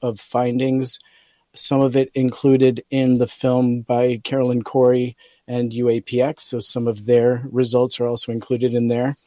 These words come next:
Um, but it is basically a brief on how they go about their process, and then the fact that they have, uh, something like a hundred sixty scientists that work in this coalition. So it's not just a small group of people working on this,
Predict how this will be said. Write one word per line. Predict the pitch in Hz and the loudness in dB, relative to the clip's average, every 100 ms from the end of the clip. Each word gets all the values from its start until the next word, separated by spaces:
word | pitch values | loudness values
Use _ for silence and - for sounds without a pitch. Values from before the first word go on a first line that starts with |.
| _ _ _ _ _ | _ _ _ _ _
Um, | 131 131 127 123 104 113 | -2 0 2 0 -2 -4
but | 135 135 127 - | 2 2 2 -2
it | 147 135 | 0 0
is | 127 | 0
basically | 117 160 - 180 - 147 139 135 - 139 | 2 4 2 -2 2 2 4 0 -2 -6
a | |
brief | 127 127 135 143 131 - _ | -6 -2 2 2 -2 -14 _
on | 131 127 127 123 - | -4 -2 0 -2 -4
how | - 135 147 | -6 -2 0
they | 139 139 | 2 0
go | 123 135 127 | 2 0 0
about | 117 123 143 - _ _ _ | 0 -2 -2 -6 _ _ _
their | 131 127 | 2 2
process, | 120 - 127 127 - 139 147 - - - - - | 2 2 2 2 -2 -2 -2 -4 -8 -20 -20 -2
and | 139 135 | 0 2
then | 147 | 2
the | 139 | 0
fact | - 151 143 | -2 -4 -4
that | 135 | -4
they | 143 | -2
have, | 143 127 - | -2 -4 -6
uh, | 147 - 156 - - | -6 -4 -8 -8 -8
something | - 165 196 | -6 -4 -2
like | 170 151 | -2 -2
a | |
hundred | 135 180 180 160 | -4 -4 -2 -2
sixty | - - - - 139 | -2 -4 -6 0 0
scientists | 120 - 135 151 - 120 - | 0 0 2 0 0 -4 -4
that | 120 | -6
work | 127 139 170 - - - - - | -2 0 0 -4 -20 -20 -20 -12
in | - 127 | -4 0
this | 123 - | 0 -2
coalition. | - 123 120 117 - 120 | 0 2 4 2 0 -4
So | 107 127 | -2 -2
it's | 123 | 0
not | 160 196 | -2 -4
just | 202 214 175 | -4 -6 -4
a | |
small | - - 151 143 | -4 -2 0 -2
group | - 131 147 - | 0 0 0 0
of | 117 - | -6 0
people | 143 135 120 | -2 0 -4
working | 117 135 139 123 | 0 -2 0 -2
on | 120 | 2
this, | 117 117 | 2 0